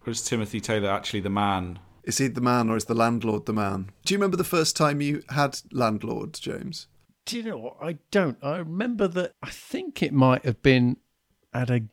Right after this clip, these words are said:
Speaker 3: gig up north, in that what I used to love doing was going to, say, for example, in Leeds,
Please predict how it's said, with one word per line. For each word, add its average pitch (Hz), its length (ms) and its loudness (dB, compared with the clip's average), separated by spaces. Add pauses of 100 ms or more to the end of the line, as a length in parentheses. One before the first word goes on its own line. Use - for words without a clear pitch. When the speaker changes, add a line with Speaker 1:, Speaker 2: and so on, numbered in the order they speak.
(180)
Speaker 3:
gig 139 320 8
up - 160 2
north, 135 760 6
in 123 200 4
that 123 360 4
what 160 120 6
I 139 80 8
used 135 340 6
to 131 80 4
love 127 320 4
doing 113 380 8
was 110 200 2
going 123 340 6
to, 120 360 2
say, 131 340 6
for - 160 2
example, 120 680 2
in 113 260 2
Leeds, 123 600 0